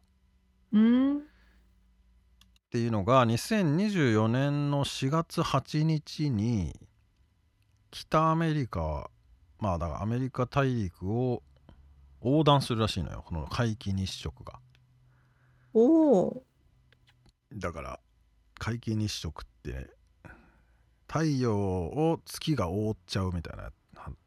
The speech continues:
Speaker 2: つだよね、確か。
Speaker 1: うんうんうん。
Speaker 2: で、そ-、だから、暗くなるのかな、その時は。
Speaker 1: なるほど。
Speaker 2: まあ、それが何年かに、何、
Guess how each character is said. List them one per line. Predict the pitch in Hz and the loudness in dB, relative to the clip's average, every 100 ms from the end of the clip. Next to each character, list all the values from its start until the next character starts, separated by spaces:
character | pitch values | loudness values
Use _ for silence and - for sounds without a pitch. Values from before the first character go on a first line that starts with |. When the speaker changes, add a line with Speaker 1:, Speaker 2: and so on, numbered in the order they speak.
| - - | -18 -16
Speaker 2:
つ | - | -14
だ | 57 | -10
よ | |
ね、 | 104 | -10
確 | - - | -10 -14
か。 | - - _ _ _ _ _ - | -16 -20 _ _ _ _ _ -2
Speaker 1:
う | 277 | 2
ん | 233 220 | 2 6
う | |
ん | 214 196 208 | 6 6 4
う | 202 | 4
ん。 | 190 185 - _ _ _ _ _ _ | 4 2 -4 _ _ _ _ _ _
Speaker 2:
で、 | 107 | -12
そ-、 | - - 117 | -10 -10 -8
だ | 104 | -8
か | 80 | -6
ら、 | 73 69 _ _ - | -6 -10 _ _ -16
暗 | - 123 143 | -4 -2 0
く | 185 | 0
な | 160 | 0
る | 104 | 0
の | 64 | -6
か | 71 | -8
な、 | 98 - | -8 -8
そ | - | -8
の | 76 | -8
時 | 78 - | -10 -14
は。 | - - - - - _ _ | -16 -16 -20 -20 -20 _ _
Speaker 1:
な | 202 202 190 | 4 6 6
る | 180 | 2
ほ | 185 165 | 0 0
ど。 | 185 262 - _ _ _ _ _ _ _ _ _ _ | 0 -2 -6 _ _ _ _ _ _ _ _ _ _
Speaker 2:
ま | |
あ、 | 107 | -10
そ | 139 | -2
れ | 165 | 0
が | 151 | 4
何 | 151 175 175 | 4 4 2
年 | 175 175 | 2 2
か | 170 143 | 2 2
に、 | 104 90 | 2 0
何、 | 98 107 | 0 0